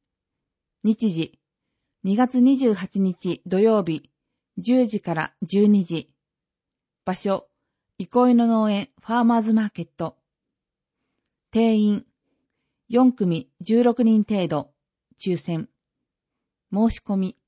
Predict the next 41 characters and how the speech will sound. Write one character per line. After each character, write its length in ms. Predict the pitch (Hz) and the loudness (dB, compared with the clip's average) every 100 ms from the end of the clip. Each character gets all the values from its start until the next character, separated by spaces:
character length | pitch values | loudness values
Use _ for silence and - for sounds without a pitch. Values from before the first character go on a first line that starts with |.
| _ _ _ _ _ - | _ _ _ _ _ -18
一 240 | 185 247 | -8 -2
月 160 | 254 247 | -2 -2
三 260 | 269 277 | 0 0
十 120 | 233 202 | 2 -2
一 200 | - 190 | -2 -4
日 400 | 175 - 175 - | -4 -6 -12 -10
土 140 | 175 190 | -2 2
曜 200 | 247 254 | 4 4
日 120 | 202 | 2
ま 120 | 190 | 0
で 120 | 185 | -4
に 240 | 156 160 - _ _ | -4 -8 -10 _ _
二 140 | 185 190 | -2 0
次 80 | 214 | 2
元 240 | 247 233 | 2 0
コ 140 | 240 | -2
ー 40 | 214 | -4
ド 80 | 170 | -6
で。 220 | 160 - _ _ _ _ _ _ _ _ _ 196 | -8 -10 _ _ _ _ _ _ _ _ _ -6
二 100 | 185 | -2
次 120 | 240 | 2
元 200 | 254 247 | 2 0
コ 180 | 247 240 | -2 -2
ー 20 | |
ド 120 | 185 | -2
が 120 | 156 | -4
あ 40 | 160 | -6
り 120 | 160 | -4
ま 160 | 160 | -6
す。 120 | - _ _ _ _ _ _ _ _ _ _ _ _ _ | -10 _ _ _ _ _ _ _ _ _ _ _ _ _
問 200 | 214 226 | -2 0
い 60 | 214 | 0
合 40 | |
わ 60 | 208 | -2
せ 120 | 202 | -6
先、 420 | 185 - 180 - _ _ _ _ _ _ _ - | -12 -10 -12 -14 _ _ _ _ _ _ _ -4
農 160 | 214 240 | 0 0
水 240 | 254 233 | 0 -2
振 260 | - 214 202 | -2 -2 -2
興 220 | 190 180 | -4 -4
課、 260 | 180 - | -4 -6